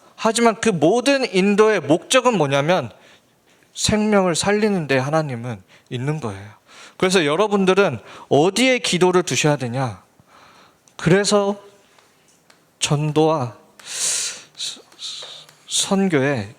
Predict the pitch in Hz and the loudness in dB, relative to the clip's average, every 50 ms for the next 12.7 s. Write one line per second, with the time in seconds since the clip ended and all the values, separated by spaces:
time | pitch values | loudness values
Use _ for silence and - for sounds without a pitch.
0 | - 135 123 117 139 131 135 135 131 127 117 117 110 - - - - 117 113 120 | -4 -2 0 0 0 0 -2 -4 -4 -2 -2 -2 -4 -6 -8 -6 -4 -4 -4 -4
1 | 123 113 98 110 - _ _ _ - - 131 151 147 156 151 - 151 - - - | -4 -6 -8 -12 -18 _ _ _ -6 -2 -2 0 0 0 0 0 -2 -4 -4 -8
2 | 113 110 117 120 120 117 - 104 104 107 101 101 98 95 95 - - - - - | -8 -6 -4 -4 -4 -4 -6 -8 -10 -12 -16 -18 -20 -20 -20 -20 -20 -20 -20 -20
3 | - _ _ - - - - - - - - - - - - - 170 185 214 240 | -20 _ _ -20 -20 -20 -20 -20 -20 -20 -20 -20 -20 -12 -4 0 2 2 2 4
4 | 214 262 262 262 - 226 220 220 - - 170 165 170 185 190 214 214 214 196 175 | 2 2 0 0 0 0 0 0 0 0 2 2 2 4 4 4 4 2 0 0
5 | - 233 233 233 240 220 220 208 190 208 196 147 110 110 135 135 - - 175 180 | 0 0 0 0 2 2 4 4 4 4 2 2 0 0 -2 0 0 0 0 0
6 | 180 - 139 127 131 151 165 139 110 95 - _ - - - _ _ - - - | 0 0 0 0 0 0 -2 -2 -4 -8 -18 _ -20 -20 -20 _ _ -20 -10 -4
7 | - 147 139 180 214 233 190 117 - - - - - 139 139 147 147 202 226 214 | -2 0 0 2 2 2 0 -2 -6 -16 -8 -2 2 2 2 2 2 2 2 2
8 | 196 156 - - - - 147 147 143 123 120 113 131 139 123 107 - - - - | 2 0 -2 -2 -2 -2 0 -2 -2 -2 -2 -2 -2 -2 -2 -4 -6 -14 -20 -20
9 | - - - - _ - 143 117 110 - - 170 185 185 190 170 - - - 220 | -20 -20 -20 -20 _ -4 -2 -2 0 0 0 0 -2 -2 -4 -4 -4 -4 -2 0
10 | 214 180 156 147 143 113 - - - - - - - 135 123 - 123 107 98 - | 0 0 0 -2 -6 -8 -10 -10 -6 -6 -6 -6 -6 -10 -12 -12 -16 -18 -18 -20
11 | - _ _ _ _ _ _ - - - - - _ _ - 143 131 147 135 123 | -20 _ _ _ _ _ _ -20 -20 -20 -20 -20 _ _ -4 -2 0 0 0 0
12 | 131 147 170 160 165 160 147 151 147 165 156 127 104 | 0 0 -2 -2 -2 -2 0 2 2 2 0 -2 -4